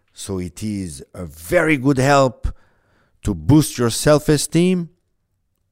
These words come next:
that makes me happy. I don't care about the story as much as they don't care about what I have to tell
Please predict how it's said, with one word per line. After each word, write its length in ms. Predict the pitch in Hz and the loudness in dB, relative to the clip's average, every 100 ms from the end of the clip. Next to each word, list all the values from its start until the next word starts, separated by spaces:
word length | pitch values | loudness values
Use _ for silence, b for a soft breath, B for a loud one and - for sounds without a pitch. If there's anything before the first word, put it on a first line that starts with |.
| _ _ _ _ _ | _ _ _ _ _
that 500 | - 147 123 - _ - - | 0 2 0 -8 _ -20 -14
makes 360 | 87 80 - - | -10 -10 -10 -8
me 120 | 78 | -8
happy. 340 | 87 71 - | -6 -8 -6
I 320 | 80 135 165 120 | -2 0 2 0
don't 320 | 90 90 85 | -4 -8 -8
care 360 | - 113 120 | -4 0 2
about 400 | 98 80 95 87 | 2 0 -4 -4
the 120 | - 80 | -6 -6
story 800 | - - - 104 110 107 113 - b b b _ _ _ _ _ | -8 -6 0 2 2 0 -4 -8 b b b _ _ _ _ _
as 160 | - 85 | -6 -4
much 200 | 90 101 | -4 -6
as 120 | 90 76 | -6 -6
they 120 | 82 | -6
don't 240 | 76 80 | -6 -8
care 200 | - 87 | -8 -8
about 300 | 85 87 90 | -6 -6 -6
what 180 | 85 76 | -6 -6
I 160 | 82 80 | -4 -6
have 180 | 90 | -8
to 120 | - 82 | -10 -8
tell 460 | 85 85 87 85 | -4 -2 -4 -8